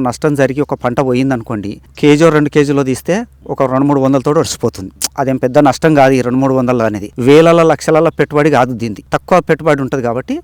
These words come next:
పెద్ద దాని గురించి పట్టించుకోవాల్సిన అవసరం లేదు. ఒకవేళ అది పోయింది, నష్టం వచ్చింది, మళ్ళీ ఎంబటే ట్రాక్టర్ తీసి దున్నేసి ఒక వారం ఎండనిచ్చి మళ్ళీ ఇంకో వేరే ఇంకోటి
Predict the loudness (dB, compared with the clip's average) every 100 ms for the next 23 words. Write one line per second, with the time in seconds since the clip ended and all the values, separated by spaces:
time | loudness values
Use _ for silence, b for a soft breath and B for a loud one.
0 | -4 2 2 4 0 -2 -6 -4 -6 -4
1 | -10 -12 -6 -4 -4 -2 -4 -4 -12 -12
2 | B B -2 2 0 0 -2 0 2 4
3 | 4 2 -2 -4 -2 0 0 -2 -4 -4
4 | -10 2 4 6 4 0 2 2 2 -2
5 | -2 -2 -2 -4 -2 2 2 0 -8 -6
6 | -4 2 4 4 4 0 -2 -4 -6 -12
7 | -12 -2 0 0 0 4 6 6 2 2
8 | 0 0